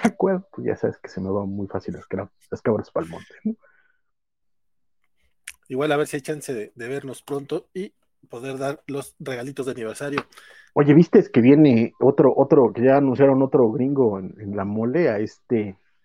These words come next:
Speaker 2: A Ryan
Speaker 1: al dibujante
Speaker 2: Stegman.
Speaker 1: de Venom, a Ryan Stegman, exactamente.
Speaker 2: Sí, sí, sí.
Speaker 1: O sea,
Speaker 2: No
Speaker 1: ya
Speaker 2: sé,
Speaker 1: Donny
Speaker 2: no sé.
Speaker 1: Cates lo puedes llevar a firmar lo que quieras, <laughs> básicamente, ya nada más faltaría Nick Klein, y llévale lo que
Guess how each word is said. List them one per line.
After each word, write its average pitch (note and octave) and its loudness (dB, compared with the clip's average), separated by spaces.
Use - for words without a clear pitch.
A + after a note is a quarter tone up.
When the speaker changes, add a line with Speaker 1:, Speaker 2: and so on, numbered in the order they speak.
Speaker 2:
A C3+ -10
Ryan E3+ -2
Speaker 1:
al A2 -4
dibujante D3+ 0
Speaker 2:
Stegman. B2 2
Speaker 1:
de G#2 0
Venom, A#2 2
a G2+ -8
Ryan A#2+ 2
Stegman, C3+ 0
exactamente. A#2 -6
Speaker 2:
Sí, F3 -12
sí, - -
sí. F3+ -14
Speaker 1:
O B2+ -8
sea, A#2+ 4
Speaker 2:
No - -
Speaker 1:
ya B2+ 6
Speaker 2:
sé, C3+ 4
Speaker 1:
Donny D#3+ 6
Speaker 2:
no D3 4
sé. D#3 6
Speaker 1:
Cates - -18
lo A#2 0
puedes D#3 6
llevar D#3 6
a D#3 -4
firmar C3+ 0
lo C#3+ 0
que G2 -16
quieras, D3 -2
<laughs> - -
básicamente, E3+ -2
ya D3 4
nada D3+ -2
más D#3 -4
faltaría B2 0
Nick C3 -2
Klein, C3+ 2
y A2 -20
llévale C3 4
lo G#2 -4
que - -20